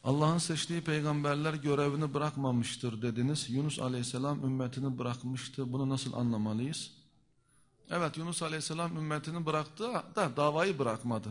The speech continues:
"Ben davayı bırakmamıştır." dedim. Yunus Aleyhisselam baktı ki onları anlamıyorlar, bıraktı onları, başka yere gidecekti.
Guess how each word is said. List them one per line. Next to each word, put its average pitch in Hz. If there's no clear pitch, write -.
"Ben 151
davayı 143
bırakmamıştır." 117
dedim. 104
Yunus 156
Aleyhisselam 165
baktı 156
ki 175
onları 170
anlamıyorlar, 175
bıraktı 170
onları, 175
başka 180
yere 170
gidecekti. 113